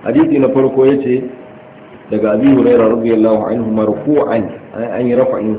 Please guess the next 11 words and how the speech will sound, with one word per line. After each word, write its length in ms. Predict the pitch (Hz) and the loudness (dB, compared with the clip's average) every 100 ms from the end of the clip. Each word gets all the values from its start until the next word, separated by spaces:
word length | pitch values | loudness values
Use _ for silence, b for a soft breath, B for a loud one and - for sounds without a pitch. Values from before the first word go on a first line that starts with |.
| 92 | -6
sa. 160 | 78 - - - - - - - - | -10 -14 -20 -20 -20 -20 -20 -20 -16
An 140 | - 113 | -6 -2
yi 40 | |
rafa'in 360 | 123 120 104 110 | -2 -2 -4 -4
hadisin 320 | 107 110 104 | -4 -6 -4
zuwa 240 | 107 107 | -2 0
ga 80 | 101 | 0
Annabi 240 | 98 110 104 | -4 -6 -6
sallallahu 420 | 110 101 104 98 | -6 -4 -4 -4
alaihi 160 | 98 104 98 | -4 -6 -8
wasallam 320 | 107 117 117 | -8 -6 -6